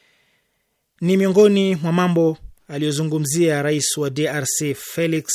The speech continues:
Antoine Tshisekedi wakati akihutubia mkutano wa sabini na nane wa Baraza Kuu la Umoja wa Mataifa huko jijini New York, Marekani, jioni ya jana. Napenda kuchukua fursa hii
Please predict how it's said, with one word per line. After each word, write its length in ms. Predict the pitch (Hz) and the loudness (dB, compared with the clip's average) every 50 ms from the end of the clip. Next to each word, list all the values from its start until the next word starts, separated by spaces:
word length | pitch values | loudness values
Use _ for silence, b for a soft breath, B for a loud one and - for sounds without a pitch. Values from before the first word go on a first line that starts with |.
| - - - | -4 -4 -4
Antoine 640 | 147 143 139 - - - 160 165 165 165 165 - - - _ _ | -6 -6 -8 -8 -8 -8 -6 -6 -4 -6 -6 -8 -12 -16 _ _
Tshisekedi 760 | - - - 165 - - 165 - - 196 190 165 151 135 - b b b b b b b b b b b b b | -12 -8 -6 -4 -2 -4 -2 0 2 2 2 2 2 -2 -6 b b b b b b b b b b b b b
wakati 420 | - 147 139 - - 160 151 - 156 | -12 -10 -10 -8 -6 -6 -4 -4 -4
akihutubia 440 | 143 - 156 147 - 156 156 160 - | -4 -4 -6 -6 -6 -4 -4 -4 -4
mkutano 640 | 147 - 151 143 - 165 170 170 165 156 147 139 123 _ _ _ - | -6 -6 -8 -8 -4 -2 -2 0 0 -2 -2 -4 -8 _ _ _ -10
wa 120 | 147 143 135 | -8 -8 -6
sabini 380 | - - 151 147 147 147 147 | -6 -6 -6 -6 -6 -6 -6
na 120 | 143 139 139 | -6 -6 -4
nane 340 | 147 175 196 202 202 202 202 b b b b b b | -2 -2 -2 -2 -2 -4 -8 b b b b b b
wa 120 | - 143 135 | -12 -10 -8
Baraza 380 | 147 147 147 147 131 143 147 | -6 -4 -4 -4 -2 -4 -4
Kuu 180 | - - 156 151 | -4 -2 -2 0
la 80 | 143 | 0
Umoja 280 | 143 143 147 147 139 143 | 0 -2 -2 -4 -4 -4
wa 60 | 139 | -4
Mataifa 460 | 139 - - 160 170 160 - 156 135 - b b b b b b b b b b b b b b b b b b b b b b b | -4 -6 -4 -4 -4 -2 -4 -6 -6 -8 b b b b b b b b b b b b b b b b b b b b b b b
huko 420 | b 151 147 143 - - 160 160 | b -4 -4 -4 -2 0 0 0
jijini 400 | 151 135 147 135 139 143 147 147 | 0 0 -4 -4 -4 -4 -2 -2
New 160 | 147 156 170 170 | -2 0 0 2
York, 280 | 165 156 147 - - | 0 0 0 -2 -4
Marekani, 560 | 160 156 156 151 - - 180 175 151 135 120 - _ _ _ _ _ _ _ _ _ _ _ _ _ _ _ - | -4 -4 -4 -4 -4 -2 -2 -2 -2 -4 -6 -10 _ _ _ _ _ _ _ _ _ _ _ _ _ _ _ -12
jioni 340 | 139 127 131 143 143 135 135 | -8 -4 -2 -2 0 -2 -2
ya 80 | 135 | 0
jana. 280 | 139 160 160 147 131 113 _ _ _ _ _ _ _ _ _ _ _ _ _ _ _ _ _ _ _ b b b b b b b b b b | 0 2 0 0 -2 -6 _ _ _ _ _ _ _ _ _ _ _ _ _ _ _ _ _ _ _ b b b b b b b b b b
Napenda 320 | - - - 233 247 220 | -4 0 2 2 2 2
kuchukua 280 | - 196 - - - 190 | 0 -2 -2 0 0 0
fursa 320 | - - 180 - - 170 | 2 0 -2 -2 0 0
hii 340 | 160 175 196 190 175 160 147 | 2 4 6 6 4 4 0